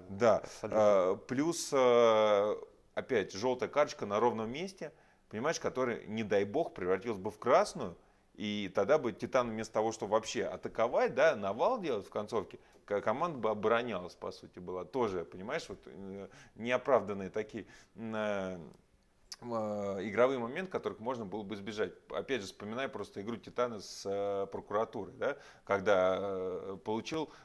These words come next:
Speaker 1: э, в центре поля красную карточку. Да?
Speaker 2: Да, совершенно
Speaker 1: Э, вот.
Speaker 2: необязательно.
Speaker 1: И, э, второй момент, э, хотел бы отметить. Э, вот у Ц Д К, э, хромал, честно говоря, фланг, э, где был Алексей Милёшин.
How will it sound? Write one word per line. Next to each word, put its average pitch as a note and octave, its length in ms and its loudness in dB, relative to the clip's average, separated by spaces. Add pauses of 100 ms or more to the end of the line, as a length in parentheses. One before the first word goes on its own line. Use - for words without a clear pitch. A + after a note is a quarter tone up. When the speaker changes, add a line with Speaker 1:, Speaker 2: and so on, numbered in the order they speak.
Speaker 1:
э, F#2+ 220 0
в - 80 -6
центре A2 320 0
поля C3+ 280 2
красную A2 400 0
карточку. - 460 -8 (240)
Да? D3+ 220 2
Speaker 2:
Да, B2 260 0
совершенно A#2 400 -2
Speaker 1:
Э, A#2 80 2
вот. C#3 320 8
Speaker 2:
необязательно. G2 300 -8
Speaker 1:
И, F#3+ 320 2
э, D3 480 8
второй E3 320 4
момент, D#3+ 440 -2
э, A2+ 300 2
хотел A#2 280 -4
бы G#2+ 120 2
отметить. C#3+ 520 -6
Э, G2+ 1000 -4 (420)
вот A2+ 240 -2
у A2+ 220 -6
Ц A#2+ 120 -8
Д A#2+ 120 -2
К, G3+ 440 0
э, G2 640 -6
хромал, B2+ 760 2
честно G#2 200 -10
говоря, A#2+ 180 0
фланг, F3 540 2
э, G2+ 200 0
где G2+ 220 -4
был G#2+ 420 -2
Алексей F#2+ 340 -6
Милёшин. G#2+ 480 -4